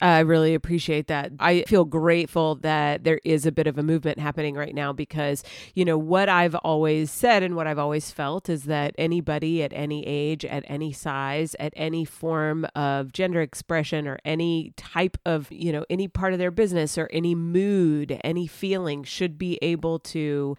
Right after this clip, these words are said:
uh, dress in ways that make them feel comfortable, and they should enjoy getting dressed. And unfortunately, the industry, the fashion industry, hasn't always catered to all people of all sizes and all gender expressions. And so I feel like I've got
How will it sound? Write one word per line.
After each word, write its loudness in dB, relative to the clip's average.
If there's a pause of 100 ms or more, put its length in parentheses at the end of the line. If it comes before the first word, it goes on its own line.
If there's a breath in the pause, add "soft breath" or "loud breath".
uh, -8
dress 0
in 0
ways 2
that -2 (180)
make -8
them -8
feel 2
comfortable, 2
and -6
they -4
should 0
enjoy -4
getting -6
dressed. -4
And -2
unfortunately, -2
the -2
industry, -2
the -2
fashion -4
industry, -4
hasn't -4
always -4
catered -4
to -4
all -4
people -8 (440 loud breath)
of 2
all -2
sizes 0
and -2
all -2
gender -2
expressions. -4
And -2 (100)
so -4
I 2
feel 2
like 2
I've 0
got 0